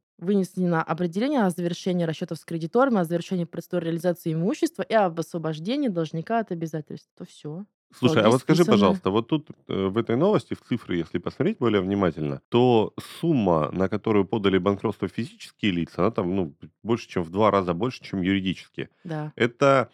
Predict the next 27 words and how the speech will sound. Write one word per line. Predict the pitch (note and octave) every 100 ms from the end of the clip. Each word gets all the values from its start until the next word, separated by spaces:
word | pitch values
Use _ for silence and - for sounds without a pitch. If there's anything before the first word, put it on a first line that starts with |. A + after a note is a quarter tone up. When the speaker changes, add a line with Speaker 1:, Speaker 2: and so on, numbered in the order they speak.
| _ _
Speaker 2:
по | G#2+
твоему | - B2+ C3+ C3+ C3 B2+
вот | A2 G2
экспертному | A2 - A#2+ G2+ A2 G#2+
мнению, | A2 G#2 E2+ F2
это | G2
опять-таки | A2 A2+ G2+ -
это | F#2+ G#2
норма | A#2+ A#2+ A2 A2
рынка | D#3 E3+ C#3 G2+ F#2
или | F#2 G2 G2
это | F#2+ F2+
потому | G2+ - -
что | F#2 - E2 D2+
время | F#2 G2+ C#3 C3 G#2
такое | G2+ G2 F#2
у |
нас | E2+ E2
сейчас? | - - D#2+ -
Как | - G2+
это | F2
понимать? | D2 D#2 D2+ C2+ -
Speaker 1:
Это | G#3+ A#3+ B3 G#3 F#3+ -
очень | G3+ A3 - G3
интересная | G3 F3 G3+ G3+ A3+ A3 G3
реальность | F#3 F#3 F#3 F3 D#3+ _
российская. | E3+ E3+ - E3+ - - D#3+ D#3